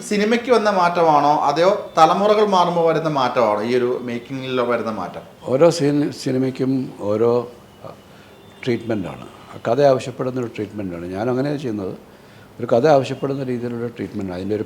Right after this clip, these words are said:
Speaker 2: പേസ്, കാര്യങ്ങളൊക്കെ തീരുമാനിക്കപ്പെടുന്നത് അങ്-, അങ്ങനെയാണ്. കൂടുതലായിട്ട് ഇപ്പോൾ ഈ പറയുന്ന പോലെ ഒരുപാട് കട്ട് ഷോട്ട്സ് എടുക്കുന്നതിൻ്റെ ഒരു കാരണം ഞാൻ മനസ്സിലാക്കിയത്, എല്ലാവരും അല്ല,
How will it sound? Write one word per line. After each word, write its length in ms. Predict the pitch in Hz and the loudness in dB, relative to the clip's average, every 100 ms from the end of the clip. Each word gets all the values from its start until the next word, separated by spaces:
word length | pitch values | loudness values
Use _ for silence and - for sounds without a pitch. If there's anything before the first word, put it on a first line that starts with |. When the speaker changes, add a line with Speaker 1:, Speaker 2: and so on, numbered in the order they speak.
| 113 | -2
Speaker 2:
പേസ്, 320 | 101 101 110 | -2 -4 -6
കാര്യങ്ങളൊക്കെ 600 | 107 101 104 107 98 117 | -6 -4 -4 -6 -6 -6
തീരുമാനിക്കപ്പെടുന്നത് 720 | 117 107 107 107 107 110 117 | -6 -6 -6 -6 -8 -6 -6
അങ്-, 240 | 107 113 - | -4 -6 -6
അങ്ങനെയാണ്. 400 | 120 113 78 - - - - - - - - - - - - - | -4 -4 -6 -12 -20 -20 -20 -20 -20 -20 -20 -20 -20 -20 -20 -12
കൂടുതലായിട്ട് 540 | - 143 160 170 170 170 | 0 6 10 10 8 4
ഇപ്പോൾ 280 | 160 165 | 4 4
ഈ 120 | 160 160 | 6 4
പറയുന്ന 360 | 151 151 147 | 4 4 4
പോലെ 180 | 147 139 | 2 0
ഒരുപാട് 280 | 131 135 139 127 | 0 0 0 -2
കട്ട് 180 | 117 - | -2 -2
ഷോട്ട്സ് 280 | 135 131 | -2 0
എടുക്കുന്നതിൻ്റെ 520 | 127 123 139 147 139 131 | -4 -2 -4 -2 -2 -2
ഒരു 120 | 120 113 | -4 -4
കാരണം 460 | 101 98 95 85 - - - - - - - - | -4 -4 -10 -14 -16 -20 -20 -20 -20 -20 -20 -12
ഞാൻ 200 | 107 131 | -4 -2
മനസ്സിലാക്കിയത്, 720 | 131 107 117 117 107 90 87 - - - - | 0 -2 -2 -4 -4 -8 -10 -12 -16 -20 -14
എല്ലാവരും 340 | 92 110 135 151 | -6 0 2 2
അല്ല, 180 | 113 | 0